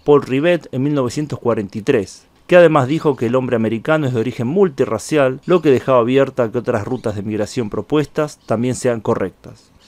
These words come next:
Así que poco a poco parece que se está confirmando que sí parece haber existido una migración que no vino directamente de Asia, sino de otro lado, al mismo tiempo que se conoce más profundamente cuáles son los ancestros de los indígenas americanos. Espero que les haya gustado el video.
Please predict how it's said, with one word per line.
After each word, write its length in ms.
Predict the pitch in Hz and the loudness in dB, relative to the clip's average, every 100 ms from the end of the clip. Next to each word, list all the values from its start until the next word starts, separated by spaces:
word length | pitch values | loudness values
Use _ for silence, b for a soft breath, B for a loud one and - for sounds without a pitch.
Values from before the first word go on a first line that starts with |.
| _ - | _ -6
Así 180 | 127 | -2
que 100 | 170 | 0
poco 160 | 160 160 | 2 2
a 80 | 147 | 2
poco 260 | 180 160 | 2 2
parece 380 | - 143 139 147 | 2 2 0 -4
que 240 | 120 117 110 | -2 -4 -4
se 100 | 113 | -6
está 220 | - 143 | -4 -2
confirmando 960 | 190 208 - 123 135 151 147 139 147 - | 0 0 0 -2 0 0 0 0 -2 -2
que 140 | 131 | -4
sí 240 | - 233 | -2 -6
parece 400 | 196 139 143 131 | 0 2 2 2
haber 160 | 131 131 | 2 2
existido 560 | 120 104 - 151 151 135 | -2 -8 -6 0 0 0
una 180 | 131 | -2
migración 540 | 131 120 113 - 151 139 | -2 -2 -4 -2 -4 -2
que 140 | 123 | -4
no 100 | 120 | -4
vino 340 | 131 135 143 - | -2 -2 -4 -4
directamente 760 | 117 123 104 113 117 107 104 | -4 -4 -2 -4 -4 -4 -2
de 120 | 110 | 0
Asia, 460 | 156 147 - 147 175 _ | 0 -2 -4 -4 -6 _
sino 440 | - 190 185 180 | -4 0 4 4
de 120 | 135 | 6
otro 260 | 143 131 113 | 4 6 2
lado, 360 | 101 90 - - _ _ - | 2 -4 -10 -20 _ _ -8
al 120 | 120 | -4
mismo 200 | 123 127 | -2 -2
tiempo 400 | 123 175 160 160 | 0 0 2 -2
que 80 | 123 | -2
se 160 | - 135 | -6 -4
conoce 400 | 123 135 - 131 | -2 -4 -4 -4
más 160 | 143 | -6
profundamente 960 | - - - 120 117 170 160 123 135 135 - | -6 -8 -6 -4 -2 0 -2 -2 -4 -4 0
cuáles 220 | 226 208 | 2 2
son 140 | 175 | 2
los 160 | 147 127 | -2 -2
ancestros 580 | 113 - 147 - 147 113 | -4 -2 -4 -2 -4 -4
de 60 | |
los 180 | 110 - | -6 -6
indígenas 500 | 113 123 139 120 104 | -6 -6 -6 -6 -4
americanos. 720 | 110 107 104 - 90 104 - _ 135 | -4 -2 -4 -6 -12 -12 -20 _ -4
Espero 260 | - 190 | 2 2
que 60 | 147 | 2
les 160 | 123 | 0
haya 180 | 151 147 | -2 -2
gustado 420 | 120 - 156 147 | -2 0 2 4
el 100 | 156 | 4
video. 440 | 139 117 101 110 | 2 0 -2 -6